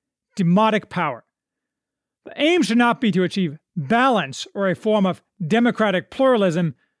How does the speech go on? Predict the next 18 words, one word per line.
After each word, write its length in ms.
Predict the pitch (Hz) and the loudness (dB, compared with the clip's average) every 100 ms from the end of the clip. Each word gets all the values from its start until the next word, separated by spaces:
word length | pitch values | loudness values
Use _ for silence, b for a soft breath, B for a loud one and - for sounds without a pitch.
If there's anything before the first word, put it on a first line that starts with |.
| - | -4
that 120 | 208 | 0
imagines 520 | 185 196 226 214 196 | 4 4 2 2 0
a 80 | 208 | -2
successful 520 | 175 - 254 233 240 | -6 -2 0 0 0
regime 380 | 202 143 180 180 | -2 0 0 -2
comprised 440 | 170 - 180 156 | -2 -6 -4 -4
of 100 | 139 | -8
checks 320 | - 220 170 180 | -6 -4 -4 -6
and 140 | 143 | -2
balances, 640 | 240 262 247 247 233 - - _ _ _ _ _ _ - | 0 2 2 2 0 -2 -16 _ _ _ _ _ _ -4
but 120 | 330 | 0
rather 360 | 277 277 262 | 2 4 2
the 100 | 269 | 0
creation 520 | 202 - 247 302 - 285 | -2 -2 2 2 2 0
of 100 | 214 | 2
a 60 | |
new 300 | 196 254 320 | 4 4 4
elite 360 | 240 190 196 | 4 2 0